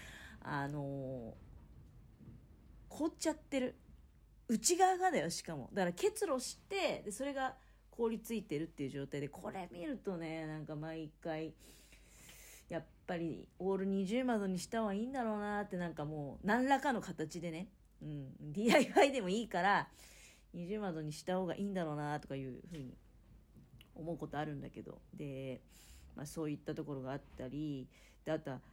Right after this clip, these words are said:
猫部屋がね、割とこう、外面に面してて、まあ、だからリビングに今、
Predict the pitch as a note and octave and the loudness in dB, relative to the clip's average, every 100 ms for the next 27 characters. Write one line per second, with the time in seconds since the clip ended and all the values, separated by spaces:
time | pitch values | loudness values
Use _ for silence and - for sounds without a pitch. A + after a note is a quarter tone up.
0 | - - - - E3+ F#3 D4+ E4 E4 D#4+ | -20 -20 -20 -8 -2 0 2 4 4 4
1 | D4+ C#4+ C4+ G#3+ D3+ F3 B3 B3 - A#3 | 2 0 2 2 2 0 0 -4 0 2
2 | A3+ A3 - - - - - - - - | 6 6 4 -4 -20 -20 -20 -20 -20 -20
3 | - - - - - - - - - - | -20 -18 -18 -18 -20 -20 -20 -20 -20 -6
4 | F#3+ F3+ C4+ C4+ C4+ C4 B3+ B3+ B3 F#3 | -4 2 4 4 2 2 4 4 4 2
5 | - A#2 - E3+ E3 C#3+ - C#4 F#4 D4+ | -4 -10 -4 2 4 2 2 6 6 6
6 | F3 G3+ G3+ E3 C3+ B2+ C#3 D3+ A#2+ | 4 4 2 0 -2 -4 -4 -2 -4